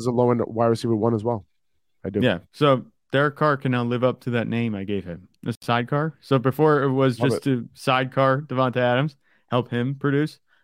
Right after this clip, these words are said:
Speaker 2: Now it's Chris Olave. But I think Der-, Derek Carr, as much crap as we give Derek Carr, is going to be the best quarterback that Chris Olave has played with in his career. Obviously, very short career, but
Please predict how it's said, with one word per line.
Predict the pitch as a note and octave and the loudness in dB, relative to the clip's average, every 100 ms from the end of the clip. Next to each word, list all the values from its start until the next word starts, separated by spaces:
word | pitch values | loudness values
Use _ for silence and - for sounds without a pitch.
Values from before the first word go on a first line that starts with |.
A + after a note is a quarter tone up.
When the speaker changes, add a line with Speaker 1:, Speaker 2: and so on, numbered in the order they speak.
| _ - | _ -6
Speaker 2:
Now | G2+ | -4
it's | G2+ | -4
Chris | - G#2+ G#2 | -6 -8 -4
Olave. | A2 A#2+ F#2+ F2+ | 0 0 0 -2
But | A#2 | 0
I | C#3+ | 2
think | G#3 F3+ | 0 -2
Der-, | D3 D3+ | -2 -2
Derek | C3+ D3+ D#3 C#3 | 0 2 2 2
Carr, | C#3+ A2+ G#2 _ - | 2 2 -2 _ -10
as | A2 | -4
much | D3+ C3+ | -4 0
crap | D3+ B2 | 0 0
as | A#2 | -4
we | B2 | -4
give | A#2+ G#2 | -4 -2
Derek | G#2+ F#2+ | -4 -6
Carr, | F2+ F#2+ | -8 -6
is | G#2 | -4
going | A#2+ | -4
to | A#2 | -2
be | A#2 | 0
the | |
best | A#2 A2+ | 0 -2
quarterback | - A2+ G#2+ G2 | -2 0 0 -2
that | G#2 | -6
Chris | A2 - | -6 -2
Olave | G#2+ G#2 | -2 0
has | G2 - | -4 -2
played | G2+ F#2 | -4 -4
with | F#2+ | -6
in | G#2+ | -6
his | F#2+ | -4
career. | A2+ E2+ - | -4 -4 -4
Obviously, | - C3 A#2 A2+ | 0 0 2 2
very | A2+ A#2 | 2 2
short | A2 A#2+ - | 2 -2 0
career, | G#2 G2 G#2+ _ _ _ | -2 -2 -4 _ _ _
but | A#2+ | -2